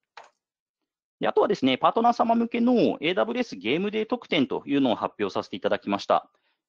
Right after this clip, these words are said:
で、我々ですね、パートナー様向けに技術認定プログラムというのを用意してるんですけれども、えー、こちらにですね、えー、もう、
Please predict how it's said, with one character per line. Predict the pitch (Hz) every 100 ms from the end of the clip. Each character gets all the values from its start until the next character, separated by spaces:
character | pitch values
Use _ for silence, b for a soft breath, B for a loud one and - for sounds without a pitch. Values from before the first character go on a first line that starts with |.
| -
で、 | 160 151 151
我 | 143 190
々 | 226
で | 254 240
す | -
ね、 | 113 110
パ | -
ー | 139
ト | 165
ナ | 165
ー | 160
様 | 175
向 | 170 175
け | 180
に | 180 185 104
技 | 95
術 | 139 -
認 | 190 202
定 | 196 202
プ | 208
ロ | 208
グ | 214
ラ | 208
ム | 135
と | 87 80
い | -
う | 135
の | 110
を |
用 | 95 110
意 | 98
し |
て | - 92
る | 92
ん |
で | 87
す | -
け | 87
れ |
ど | 80 101
も、 | 135 104 - _ _ -
え | 135 120
ー、 | 117
こ | -
ち | -
ら | 117
に | 127
で | 185
す | -
ね、 | 98 98 - -
え | 110 104
ー、 | 104
も | 147 92
う、 | -